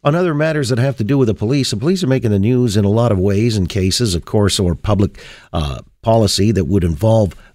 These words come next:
the police and certain rules and regulations. I see where the mayor has announced a rollout of these advanced pedestrian signals at eighty se-, intersections across the city. It's called the, uh, Leading Pedestrian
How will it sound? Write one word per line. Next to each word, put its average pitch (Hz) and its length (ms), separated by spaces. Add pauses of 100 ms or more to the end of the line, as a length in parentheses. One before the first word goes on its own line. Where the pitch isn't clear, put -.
the 113 100
police 104 520
and 92 120
certain 101 320
rules 107 380
and 80 200
regulations. 101 720
I 92 80
see 120 200
where 110 140
the 95 60
mayor 117 360
has 101 160
announced 104 360
a 101 40
rollout 110 440
of 95 100
these 95 200
advanced 110 480
pedestrian 107 600
signals 92 360
at 87 80
eighty 107 240
se-, - 240
intersections 104 580
across 101 420
the 90 60
city. 101 440 (1000)
It's 131 160
called 143 380
the, 107 260
uh, 101 120
Leading 147 420
Pedestrian 113 800